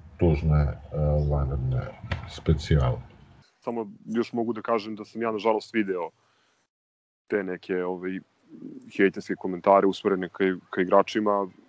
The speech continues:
Speaker 2: Verujem da je dosta toga pisano u afektu i da i ljudima posle, ono, prospavane noći, kad su malo razmislili ili možda pogledali highlights, da im je bilo žao. Najviše me nervira, ovaj, najviše me iznerviralo,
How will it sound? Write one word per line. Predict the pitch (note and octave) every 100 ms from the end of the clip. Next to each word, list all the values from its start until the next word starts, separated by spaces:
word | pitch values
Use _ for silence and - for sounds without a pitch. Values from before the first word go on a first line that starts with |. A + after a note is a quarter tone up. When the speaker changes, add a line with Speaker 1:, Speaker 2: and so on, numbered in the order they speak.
| _
Speaker 2:
Verujem | A2 B2 A#2 G2+ F#2
da | F#2+ G2
je | F#2+ F#2+ F#2+ F#2 _ _ F#2+
dosta | G#2 G2 G2
toga | G2+ F#2+ F#2 F2 -
pisano | G2 G#2 F#2+
u | F#2+
afektu | - G#2+ - G#2
i | G2+
da | F#2+ G2 F#2+ F#2+ - _ _ _ _ _ _ -
i | G#2+
ljudima | G#2+ G2+ G2+ F#2 _ -
posle, | G2 - G2+
ono, | F#2+ F#2+ F#2 - _ _ _ - - -
prospavane | A2 - A2 G#2 G2
noći, | G#2 G2 - F#2
kad | G2+
su | G#2
malo | G2+ G2+
razmislili | G2+ G2+ G2 G#2 F#2+
ili | G2
možda | G2 F#2
pogledali | G#2 F#2+ F#2+ F#2+
highlights, | G2+ F#2+ G2 -
da | F#2+
im | G2
je | F#2+ - -
bilo | G2 G#2 F#2
žao. | E2 G2+ G#2+ - _ _ _ _ _
Najviše | - G#2+ A2 A2+ A2 G#2
me | G2
nervira, | G2 F#2+ G2+ F#2+ F#2+ F2+ _
ovaj, | - F#2+ F#2+ G2 F#2+ -
najviše | G#2 G#2 G#2+ G#2+
me | G#2
iznerviralo, | A2+ G#2 F#2+ G2+ G2+ G2 F#2